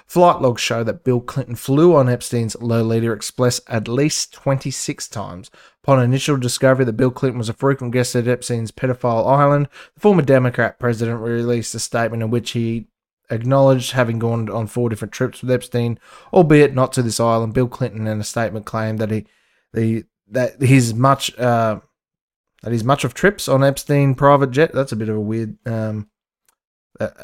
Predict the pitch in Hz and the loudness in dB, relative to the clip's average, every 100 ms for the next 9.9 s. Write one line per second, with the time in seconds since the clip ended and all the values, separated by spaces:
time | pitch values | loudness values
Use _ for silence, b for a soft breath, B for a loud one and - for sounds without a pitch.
0 | - _ _ _ _ _ 127 123 107 - | -20 _ _ _ _ _ -2 -2 0 0
1 | 123 117 120 131 156 170 b b b b | -2 -2 -4 0 0 0 b b b b
2 | 135 139 135 147 135 143 143 131 135 131 | 4 4 6 4 4 2 4 6 6 6
3 | 131 131 - 127 - 135 131 151 147 139 | 6 6 2 -4 2 2 2 0 -2 0
4 | 135 131 127 131 117 120 175 262 156 120 | 2 2 2 -2 -2 0 0 -2 -2 2
5 | 120 120 117 120 139 147 135 127 117 - | 2 2 0 0 2 4 4 4 0 -2
6 | 123 120 120 120 120 120 113 117 110 127 | -2 -2 -2 0 0 0 -2 -4 -4 -6
7 | 123 123 113 110 117 110 - 113 107 107 | -4 -4 -4 -4 -4 -4 -4 -4 -4 -4
8 | 110 104 - 117 107 110 - 135 117 151 | -6 -8 -4 -2 -2 -2 -2 -2 0 2
9 | 151 143 120 113 110 117 117 - | 2 4 4 4 2 -2 -4 -10